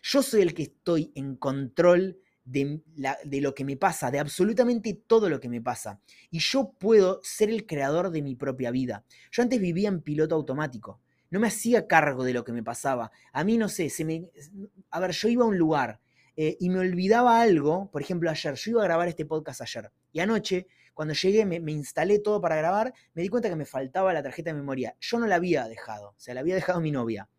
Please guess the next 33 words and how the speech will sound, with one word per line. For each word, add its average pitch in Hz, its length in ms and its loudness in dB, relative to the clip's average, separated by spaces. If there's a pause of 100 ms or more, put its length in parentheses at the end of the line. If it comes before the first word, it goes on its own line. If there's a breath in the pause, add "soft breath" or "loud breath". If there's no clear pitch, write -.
(360)
Pero - 140 0
en 330 60 2
ese 262 180 0
caso, 180 240 2
en 190 80 0
otro 233 180 0
momento... 185 540 0 (580 soft breath)
Yo 247 160 0
hubiese 254 200 4
dejado 220 300 6
como 180 200 0
que, 170 100 2
bueno, 175 300 2
eh, 165 260 -6
eh, 165 280 -8
a 160 100 0
ver, 180 300 2
la, 151 180 -4 (380)
me 156 120 -6
hubiese 220 220 0
enojado, 175 720 6
me 156 140 -10
hubiese 185 200 -8
puesto 196 220 -6
mal 190 160 0
humor, 160 380 -2
o 143 60 -6
sea, 143 180 -10 (260)
todo 208 140 6
hubiese 190 200 -2
sido 185 300 0
una 170 260 0
mierda. 151 560 -2